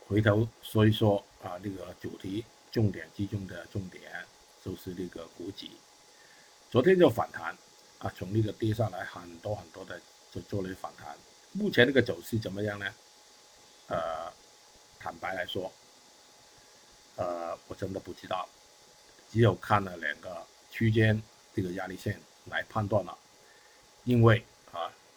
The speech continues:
呃，很简单啊，一个决定就令到这个股指呢，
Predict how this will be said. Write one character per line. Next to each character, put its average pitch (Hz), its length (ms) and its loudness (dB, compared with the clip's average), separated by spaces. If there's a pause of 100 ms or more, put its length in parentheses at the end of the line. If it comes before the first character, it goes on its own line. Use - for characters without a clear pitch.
(720)
呃， 87 280 -6
很 113 180 -2
简 98 160 -6
单 95 220 -8
啊， 92 260 -16
一 131 140 -4
个 98 100 2
决 85 180 -8
定 110 220 0 (320)
就 101 140 -2
令 95 200 0
到 90 200 -6
这 90 140 -16
个 82 280 -12 (380)
股 - 120 -10
指 76 180 -8
呢， 78 80 -10